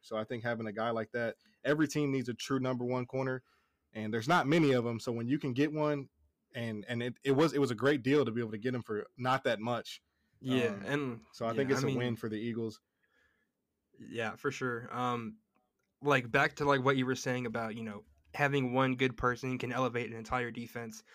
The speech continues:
Speaker 2: That kinda can be, like, what it was with, like, Richard Sherman and the whole entire other secondary around, you know, the Seahawks. When the Eagles went and tried to,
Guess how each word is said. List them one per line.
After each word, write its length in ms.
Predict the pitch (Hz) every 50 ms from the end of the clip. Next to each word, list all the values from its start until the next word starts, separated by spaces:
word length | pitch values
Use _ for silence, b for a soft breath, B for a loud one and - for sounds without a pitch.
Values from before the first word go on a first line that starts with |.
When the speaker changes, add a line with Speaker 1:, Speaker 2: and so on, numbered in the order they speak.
| B B B B B B B B
Speaker 2:
That 180 | 135 151 175
kinda 260 | - - 165 160 156 143
can 200 | 143 147 139 131
be, 180 | 135 139 139
like, 260 | 135 131 131 123 117
what 120 | 123 135 131
it 100 | 127 120
was 240 | 123 127 127 123 127
with, 240 | 120 120 117 -
like, 120 | 127 113 107
Richard 260 | 123 135 135 135 123
Sherman 420 | 110 - 131 127 123 120 117 113 120
and 180 | 110 120 120
the 60 | 113 110
whole 300 | - - 123 120 120 117
entire 380 | 110 - - 120 113 113 107
other 180 | 113 117 117 110
secondary 680 | - - 127 120 120 120 117 117 117 113 113 113 113 113
around, 440 | 110 110 117 117 113 110 110 110 110
you 120 | 117 113
know, 180 | 113 107 104 104
the 140 | 107 113
Seahawks. 540 | - - - 123 110 117 110 101 - - - _ B B B B B B B B B
When 160 | - 139 139
the 120 | 131 131
Eagles 260 | 143 160 156 156 147 143
went 260 | 151 151 147 147 131
and 100 | 135 135
tried 240 | 135 143 143 139 139
to, 100 | 131 123